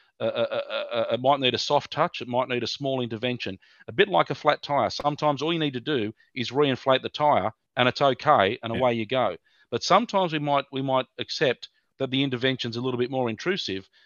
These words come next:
Speaker 1: so that flat tire might have a hole in it. So we've got to plug the hole first, then we can reinflate the tire, and away it goes.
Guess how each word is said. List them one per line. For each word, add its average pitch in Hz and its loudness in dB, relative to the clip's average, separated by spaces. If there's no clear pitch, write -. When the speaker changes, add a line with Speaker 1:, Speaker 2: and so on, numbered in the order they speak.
Speaker 1:
so 127 0
that 135 4
flat 135 2
tire 131 2
might 123 2
have 117 0
a 107 0
hole 156 -2
in 110 -6
it. 98 -10
So 127 -4
we've 123 -2
got 131 0
to 113 0
plug 147 2
the 120 -2
hole 120 0
first, 123 -2
then 156 4
we 170 2
can 139 -2
reinflate 120 0
the 113 -14
tire, 113 -2
and 120 -4
away 120 2
it 104 -6
goes. 110 0